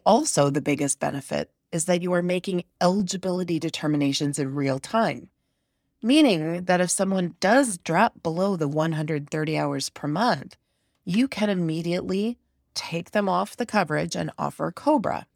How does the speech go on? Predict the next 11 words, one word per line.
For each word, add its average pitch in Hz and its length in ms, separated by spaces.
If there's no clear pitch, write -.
And 202 140
if 208 100
somebody 226 520
ends 202 260
up 190 200
working 208 440
full-time, - 800
you 175 180
are 170 140
offering 147 380
coverage 139 520